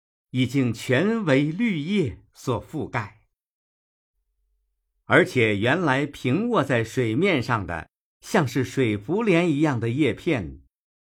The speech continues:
不知道是从哪里聚集来了力量，有一些竟然跃出了水面，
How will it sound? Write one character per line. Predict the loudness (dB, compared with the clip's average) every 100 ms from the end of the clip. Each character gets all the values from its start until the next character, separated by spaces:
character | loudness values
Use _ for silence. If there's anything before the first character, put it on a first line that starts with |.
| _ _ _ _
不 | -4
知 | 0 2
道 | 0
是 | -2 -4
从 | -2 0
哪 | 0 -2 -2
里 | -2 -4 -6
聚 | -6 -4 -2
集 | 0
来 | 0 0
了 | 0
力 | -2 -2 -2
量， | -2 -6 -12 _ _ _ _ _ _ _
有 | 0 2
一 | 2
些 | 2 2 2 0 -8 _ -4
竟 | 2 2
然 | 2 0 0
跃 | 2 4 4 0
出 | -2 -2
了 | 0 -2
水 | -2 -2 2
面， | 2 2 -4